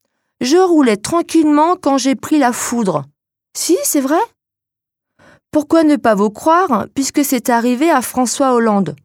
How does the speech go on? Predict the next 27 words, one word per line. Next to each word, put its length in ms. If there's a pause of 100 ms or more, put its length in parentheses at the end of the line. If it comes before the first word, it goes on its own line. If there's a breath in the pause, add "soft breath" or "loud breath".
(720)
Son 260
avion 340
a 100
pris 220
la 140
foudre. 440 (480 loud breath)
C'est 220
pourquoi 560
il 160
est 180
arrivé 600
en 160
retard 580
chez 240
Madame 360
Merkel. 500 (1300)
Il 140
vaut 160
mieux 180
dire 240
la 160
vérité, 720
même 340
si 240
elle 160
paraît 400
absurde. 640